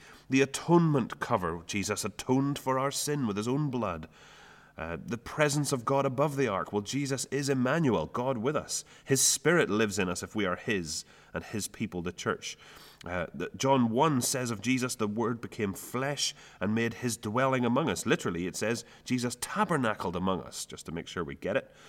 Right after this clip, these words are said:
"He pitched up with us." The table with the presence of, of, uh, the, the bread of God's presence that's always in the holy place.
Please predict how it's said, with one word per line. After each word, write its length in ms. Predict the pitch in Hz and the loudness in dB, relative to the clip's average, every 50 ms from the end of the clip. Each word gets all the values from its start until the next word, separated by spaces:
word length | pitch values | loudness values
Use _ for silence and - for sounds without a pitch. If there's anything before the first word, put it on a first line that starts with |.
| - - - - | -20 -20 -20 -6
"He 160 | - 160 185 | -2 -2 -2
pitched 540 | - - - - - 185 180 - - - - - - | -2 -2 -6 -2 0 0 0 0 -2 -4 -4 -2 -2
up 280 | 170 160 - - - - | -2 -2 -2 -6 -8 -2
with 300 | 107 131 135 127 - - - | 0 0 0 0 -4 -4 -2
us." 440 | 117 101 - - - - - - - - - - - - - _ - _ _ _ _ _ _ _ _ _ _ _ _ _ _ _ _ _ _ _ _ _ _ - | -2 -2 -2 -2 -4 -2 -2 -4 -6 -10 -18 -20 -20 -20 -20 _ -20 _ _ _ _ _ _ _ _ _ _ _ _ _ _ _ _ _ _ _ _ _ _ -4
The 80 | 113 | -4
table 420 | 117 - - - 214 220 180 131 104 | -2 0 2 4 6 6 6 6 4
with 100 | 104 107 | 4 2
the 80 | 127 | 0
presence 400 | - - - 160 165 143 127 101 | -2 -2 -2 -2 -2 -2 -4 -4
of, 180 | 123 101 95 - - - - - - - | -4 -6 -8 -10 -20 -20 -20 -16 -8 -6
of, 140 | 104 107 104 | -4 -4 -2
uh, 60 | - | -2
the, 100 | 98 98 | -2 0
the 140 | 90 85 98 | 0 -2 -2
bread 260 | 90 95 131 156 156 | 2 4 4 4 4
of 120 | 135 110 - | 2 2 2
God's 220 | 135 131 127 - | 2 2 2 0
presence 440 | - - - 151 143 117 110 95 - | -2 -4 -2 -2 0 0 -2 -2 -2
that's 180 | - 95 - 120 | -4 -2 0 2
always 300 | 127 156 156 151 135 139 | 2 4 4 2 2 2
in 40 | |
the 100 | 131 127 | 0 0
holy 240 | 117 139 143 135 123 | 2 2 2 2 0
place. 380 | 120 - 143 131 101 - - | -2 -4 -4 -4 -4 -4 -6